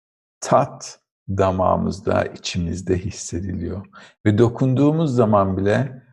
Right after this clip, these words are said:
yumuşak ya da ne bileyim, e, yumuşak olmayan katı şeylere hep içimizde bir şey hissediyoruz. Hiçbir zaman dışımızda değil. Dolayısıyla tüm dünyayı kişi esasen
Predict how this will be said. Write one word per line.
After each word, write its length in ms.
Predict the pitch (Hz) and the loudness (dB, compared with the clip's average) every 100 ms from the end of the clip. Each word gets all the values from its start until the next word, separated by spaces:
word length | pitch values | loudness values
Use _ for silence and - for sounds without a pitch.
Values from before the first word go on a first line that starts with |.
| _ _ - | _ _ -4
yumuşak 920 | 98 95 82 - 107 110 101 - - _ _ _ | 0 0 0 -4 0 0 -2 -10 -18 _ _ _
ya 160 | - - | -2 0
da 60 | |
ne 220 | 76 85 95 | 0 0 2
bileyim, 500 | 98 95 90 85 - _ _ _ _ _ - - | 4 4 2 -2 -6 _ _ _ _ _ -14 -6
e, 40 | - - - - | -2 -2 -2 -2
yumuşak 480 | - - - - | 0 0 -2 2
olmayan 540 | - 92 101 95 87 - | 4 6 6 2 2 -2
katı 280 | - - 95 | -10 -8 -4
şeylere 720 | - 92 85 87 113 123 - - | 2 2 2 2 0 -2 -10 -6
hep 260 | 156 - | -6 -4
içimizde 720 | - - - 104 101 95 104 92 | -6 -4 2 4 4 2 0 0
bir 60 | |
şey 220 | - - | -4 -6
hissediyoruz. 880 | 73 - - - 95 - 92 - - _ _ _ _ - | -6 -8 -10 -8 -8 -8 -12 -14 -20 _ _ _ _ -10
Hiçbir 380 | 95 - 98 | -8 -6 0
zaman 560 | 110 92 85 90 95 98 | 2 2 0 0 0 -2
dışımızda 680 | 92 - 107 92 90 - - | -6 -6 -6 -6 -8 -10 -12
değil. 140 | - - _ _ _ _ _ _ _ _ - | -16 -20 _ _ _ _ _ _ _ _ 0
Dolayısıyla 380 | 101 - - | 0 2 -4
tüm 600 | - - 127 117 98 95 | -4 0 4 4 2 -2
dünyayı 840 | 90 90 87 87 85 95 104 151 214 - _ _ | -4 -2 -2 -2 -2 0 0 0 -2 -10 _ _
kişi 360 | - 95 - - | -10 -8 -6 -6
esasen 920 | - - 110 107 - 117 120 123 | -8 -2 0 0 0 0 0 0